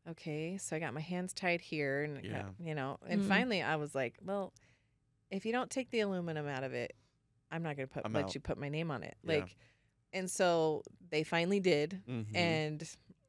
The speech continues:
Speaker 1: they replaced it with the ingredient I wanted, but it was a battle, man, like,
Speaker 2: Yeah.
Speaker 1: to try to get what I wanted. And, and still at the end of the day, like, I feel like if I could have done it myself, I could have made it that much more better and perfect, you know? And so that's where I'm at, where I'm like, "Okay,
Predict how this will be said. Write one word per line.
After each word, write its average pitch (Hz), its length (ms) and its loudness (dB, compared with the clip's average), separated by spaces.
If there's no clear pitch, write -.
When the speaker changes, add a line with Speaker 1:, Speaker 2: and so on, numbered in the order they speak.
Speaker 1:
they 170 160 2
replaced 160 440 2
it 131 80 0
with 156 100 -4
the 151 100 -2
ingredient 151 400 -2
I 151 80 0
wanted, 202 360 0
but 185 120 2
it 160 80 2
was 165 180 0
a 147 80 -4
battle, 220 500 2
man, 156 360 0
like, 170 280 0
Speaker 2:
Yeah. 165 240 -12
Speaker 1:
to - 100 -6
try 240 160 6
to 214 60 2
get 196 160 2
what 185 100 4
I 180 60 8
wanted. 180 680 2
And, 180 340 0
and 214 180 0
still 330 200 4
at 269 80 0
the 233 100 2
end 208 80 4
of 185 60 2
the 180 60 2
day, 185 460 6
like, 170 320 0
I 185 100 4
feel - 200 0
like 175 300 0
if - 180 -2
I 190 160 6
could 202 200 -4
have 180 140 -6
done 196 140 2
it 175 100 -4
myself, 196 680 0
I 185 60 -4
could 190 160 -2
have 180 80 0
made 170 120 2
it - 100 -6
that 156 160 0
much 190 220 -8
more 175 120 -4
better 170 520 0
and 196 160 -8
perfect, - 500 -4
you 196 80 -2
know? 180 180 -2
And 202 140 0
so 208 180 8
that's 196 280 6
where 190 80 2
I'm 170 120 0
at, 143 140 2
where 151 80 2
I'm 156 100 -2
like, 143 260 -2
"Okay, - 380 -6